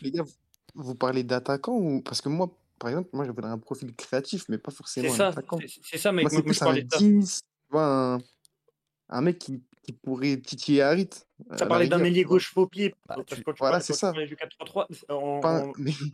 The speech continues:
Speaker 1: si c'est
Speaker 2: parlait
Speaker 1: pour
Speaker 2: d'un
Speaker 1: ramener
Speaker 2: mec.
Speaker 1: Correa, après, c'est pas la peine, mais
Speaker 3: Non, mais, mais attends, mais, attends, mais là, là-dessus, je pense qu'il faut pas, à mon avis, tu l'auras pas, ce joueur, parce que t'as, t'as, t'as Onana qui est arrivé, et, euh, quand tu fais le... quand tu comptes tes
Speaker 1: Non, mais
Speaker 3: trois milieux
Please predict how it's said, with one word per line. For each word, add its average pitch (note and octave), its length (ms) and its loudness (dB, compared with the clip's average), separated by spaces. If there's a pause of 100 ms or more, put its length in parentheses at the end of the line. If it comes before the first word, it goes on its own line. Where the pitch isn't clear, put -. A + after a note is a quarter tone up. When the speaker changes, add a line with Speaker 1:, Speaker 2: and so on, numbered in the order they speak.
(260)
Speaker 1:
si - 160 -14
c'est D#3+ 40 2
Speaker 2:
parlait D3 160 2
Speaker 1:
pour C#3+ 80 2
Speaker 2:
d'un C3+ 60 0
Speaker 1:
ramener C3+ 60 0
Speaker 2:
mec. C3 80 -6
Speaker 1:
Correa, D3 280 -2
après, - 280 -4
c'est C3+ 160 -12
pas - 100 -10
la C#3+ 80 -6
peine, - 260 -6
mais A2+ 240 -6
Speaker 3:
Non, G3+ 160 10
mais, D#3 200 6
mais D3+ 120 6
attends, D3+ 280 4
mais, A2+ 360 -2
attends, - 380 0
mais A2+ 220 -2
là, D3 220 6
là-dessus, F#3 600 4
je - 100 -4
pense C#3+ 220 -2
qu'il C3 140 -6
faut B2 160 -4
pas, A#2+ 580 4
à A2+ 40 -2
mon A#2+ 120 -2
avis, B2 240 0
tu - 140 -4
l'auras F#2 200 -2
pas, F#3 200 4
ce - 180 -6
joueur, D#3 180 2
parce - 140 -2
que - 100 -4
t'as, B2 240 2
t'as, A#2+ 280 0 (180)
t'as A#2 100 2
Onana A#2+ 300 0
qui - 100 -6
est B2 40 0
arrivé, B2+ 540 -2
et, A#2+ 120 -2
euh, - 60 -8 (180)
quand C3 100 -2
tu - 140 -6
fais C3 140 0
le... B2+ 480 -6
quand C#3 100 -4
tu - 140 -8
comptes C#3 200 -6
tes - 100 -10
Speaker 1:
Non, - 40 -4
mais C#3 60 -2
Speaker 3:
trois D3+ 240 4
milieux D3+ 420 2